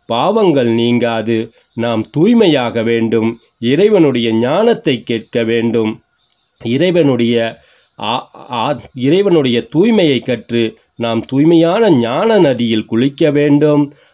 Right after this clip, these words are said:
ஆத்மாக்களாகிய நம்முடைய ராஜ்யம் இப்போது இல்லை. ஆனால் இப்போது தலைகீழாக இந்த உலகம் இருக்கின்றது.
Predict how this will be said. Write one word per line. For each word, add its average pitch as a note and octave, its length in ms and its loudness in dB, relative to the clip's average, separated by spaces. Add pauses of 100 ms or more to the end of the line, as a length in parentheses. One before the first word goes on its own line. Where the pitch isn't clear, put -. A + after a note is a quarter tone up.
(100)
ஆத்மாக்களாகிய F3 1040 0
நம்முடைய A#2+ 500 2
ராஜ்யம் D3+ 580 0
இப்போது F3 600 0
இல்லை. A#2 500 0 (280)
ஆனால் A2+ 640 -4 (160)
இப்போது A2+ 580 -4
தலைகீழாக E3 1080 2
இந்த B2 260 0
உலகம் A#2+ 500 0
இருக்கின்றது. C3 960 -2